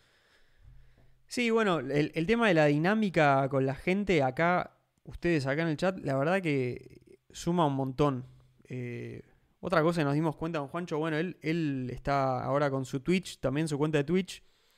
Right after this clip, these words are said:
Y se armó medio como ese formato late night, donde se,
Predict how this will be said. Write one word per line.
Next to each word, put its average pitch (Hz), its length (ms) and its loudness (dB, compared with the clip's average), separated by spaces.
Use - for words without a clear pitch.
Y 131 240 -4
se 131 120 -4
armó 143 260 0
medio 160 220 6
como 143 160 0
ese 147 180 -2
formato 135 1300 0
late 156 560 2
night, 160 480 -2
donde 127 640 -4
se, 131 220 -6